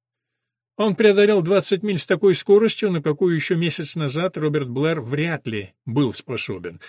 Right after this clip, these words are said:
да и вообще считал недостойной. Промчавшись мимо собственного дома в конце Хай-стрит и выехав из города, он увидел зарево, освещающее горизонт, словно восход полной луны. Однако луна,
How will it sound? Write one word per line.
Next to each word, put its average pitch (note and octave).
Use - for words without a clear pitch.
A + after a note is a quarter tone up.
да F3+
и -
вообще E3+
считал A#2
недостойной. A2+
Промчавшись D3+
мимо E3+
собственного D#3
дома D#3
в -
конце D3+
Хай-стрит D3+
и A#2
выехав D3
из B2+
города, F3
он D#3+
увидел D3+
зарево, E3
освещающее B2+
горизонт, C3
словно G3+
восход F3
полной D#3
луны. C3+
Однако D3
луна, D#3